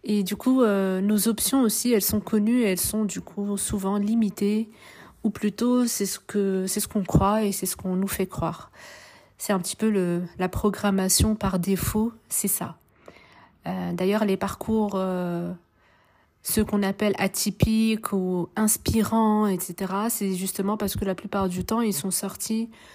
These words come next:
de ce chemin tracé, euh, qu'on leur a préparé d'avance. Donc, euh, qu'il s'agisse de,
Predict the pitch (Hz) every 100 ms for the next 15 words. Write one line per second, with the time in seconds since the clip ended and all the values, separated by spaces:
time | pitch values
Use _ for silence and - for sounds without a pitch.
0 | - - 185 190 - 214 214 202 190 -
1 | 185 - 220 220 233 - 180 175 175 170
2 | 170 170 170 - - - - 170 165 165
3 | 170 170 175 - 196 185 190 214 190 175
4 | 165 - - - - - - - - -
5 | _ 190 208 202 220 202 202 196 220 226
6 | 214 226 254 - 202 196 190 190 185